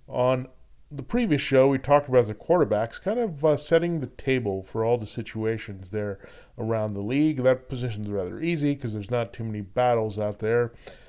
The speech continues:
Just kind of the updates on health and, uh, supporting cast and all those things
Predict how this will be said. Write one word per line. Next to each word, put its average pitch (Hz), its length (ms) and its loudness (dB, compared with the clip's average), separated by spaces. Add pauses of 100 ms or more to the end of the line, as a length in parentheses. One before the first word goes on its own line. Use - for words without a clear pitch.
(120)
Just - 220 -14
kind 123 180 -2
of 113 120 -2
the 123 80 0
updates 143 460 4
on 104 100 -2
health 123 560 2
and, 104 200 -4
uh, 107 160 -4
supporting 110 420 -4
cast 107 460 0
and 107 80 -10
all 104 120 -6
those 101 200 -6
things 104 440 -8